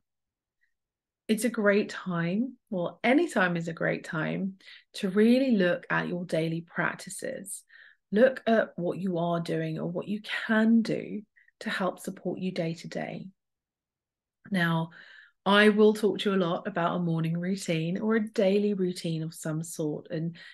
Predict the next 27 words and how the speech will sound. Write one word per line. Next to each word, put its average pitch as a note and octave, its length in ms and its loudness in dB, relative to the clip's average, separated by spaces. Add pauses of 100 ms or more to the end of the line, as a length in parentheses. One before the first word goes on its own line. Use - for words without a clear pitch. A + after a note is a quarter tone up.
help - 360 -2
you C#4+ 120 4
to C#4+ 100 -2
start F#3+ 340 -2
implementing E3+ 640 -4
some E3+ 160 -6
of E3+ 100 -8
the E3+ 60 -6
healthiest F#3+ 580 -2
habits - 420 -6
you D#3+ 80 -6
can F3 140 -6
have. E3 380 -4 (640)
And D#3+ 480 -4 (400)
being D#3+ 220 0
a G#3+ 60 0
podcast E3+ 640 -4
all E3 120 -4
about G#3 320 2
breath A#3 300 4
work, F#3 380 0 (540)
I F#3+ 120 6
am G3 260 2
going F3 260 0
to F#3+ 100 -4
encourage E3+ 560 0
you D#3+ 220 -4